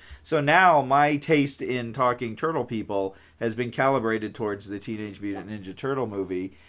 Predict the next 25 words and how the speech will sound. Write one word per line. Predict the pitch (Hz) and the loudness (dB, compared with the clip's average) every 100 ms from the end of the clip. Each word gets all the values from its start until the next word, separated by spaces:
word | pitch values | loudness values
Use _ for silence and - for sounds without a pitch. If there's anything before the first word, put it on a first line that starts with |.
| _ | _
and | 107 110 | -6 2
everything | 139 147 143 123 | 2 2 0 -2
else | 117 113 110 - - _ 104 | 0 0 -2 -8 -16 _ -8
be-, | 117 | -4
is | 117 123 113 | -2 -2 -2
beneath | 95 110 110 104 | -4 -4 -6 -10
that, | - 57 - | -10 -10 -10
right? | 85 90 90 | -10 -6 -6
Like, | 104 | -4
on | 113 110 | -4 -4
a | |
sliding | 113 - 135 143 147 | -4 4 6 6 4
scale, | 135 - 101 | -4 -2 0
everybody's | 101 139 160 175 151 | 0 0 0 0 2
got | 170 | 2
a | 170 | 2
sliding | - 151 160 170 | 2 4 4 -2
scale | - 135 120 110 - - _ | 0 4 4 2 -4 -14 _
of | - 117 - | 0 0 0
talking | 143 127 135 160 | 4 4 4 -2
turtle | 156 147 117 | 0 2 2
people | 113 113 110 107 | 0 -2 -2 -2
in | 117 | -2
their | 147 | -2
head, | 156 139 107 104 | 2 4 2 0